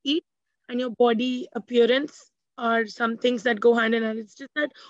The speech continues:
what your body needs, intuitive eating and everything, that is something we need to focus on more. So my change was my perspective about dieting and how not following a diet does not mean that I'm not healthy.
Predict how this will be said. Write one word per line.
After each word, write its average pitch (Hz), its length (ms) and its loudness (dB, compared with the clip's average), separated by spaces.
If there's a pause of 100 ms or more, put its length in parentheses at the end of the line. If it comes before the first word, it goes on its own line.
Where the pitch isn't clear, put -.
(140)
what 247 160 0
your 262 120 2
body 247 300 0
needs, 247 400 -4
intuitive 247 840 -2
eating 240 420 -2
and 240 80 0
everything, 240 440 -2
that 247 200 0
is 269 100 0
something 247 300 -2
we 240 100 0
need 233 120 -2
to 233 160 0 (380)
focus - 300 -20
on 233 180 -20
more. 226 240 -20
So - 400 -16 (440)
my 247 300 -6 (140)
change 302 180 -8 (160)
was 285 180 -6 (360)
my 247 440 2 (240)
perspective 233 520 -4
about 226 320 0
dieting 214 480 -6 (340)
and 247 160 -2
how 247 180 2
not 247 340 -2
following 240 560 0
a 240 60 0
diet 226 480 0
does 240 220 0
not 226 260 -2
mean 226 260 -2
that 226 120 -4
I'm 226 140 -2
not 220 220 -8
healthy. 233 380 -10